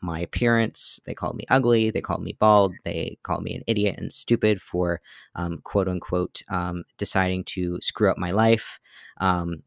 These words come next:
like, "Oh, it's your fault for making this decision. Did you not look up what testosterone does?" They thought that I didn't know what testosterone did because I was talking about, um, one of the symptoms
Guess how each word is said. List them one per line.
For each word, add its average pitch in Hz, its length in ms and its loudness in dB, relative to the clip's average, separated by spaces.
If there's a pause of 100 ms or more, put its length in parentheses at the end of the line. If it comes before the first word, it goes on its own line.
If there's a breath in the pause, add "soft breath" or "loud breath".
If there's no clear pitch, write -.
like, - 220 -8
"Oh, 101 140 6
it's - 200 -4
your 107 140 4
fault - 300 2
for 98 100 -2
making 95 340 -2
this 92 160 -6
decision. 90 640 -4 (200)
Did 98 200 -2
you 107 140 4
not 101 280 2
look 98 420 -2 (100)
up 95 240 0
what 101 160 -2
testosterone 101 640 0
does?" 92 160 -2
They 101 100 2
thought 98 260 2
that 80 100 -2
I 95 60 0
didn't 95 180 0
know 90 100 -2
what - 140 -6
testosterone 110 640 2
did 101 320 2
because - 240 -4
I 92 40 -2
was 87 120 -4
talking 90 380 -4
about, 87 520 -2
um, 90 360 -6 (120)
one 95 160 -4
of 85 120 -8
the 87 180 -2
symptoms 87 640 -6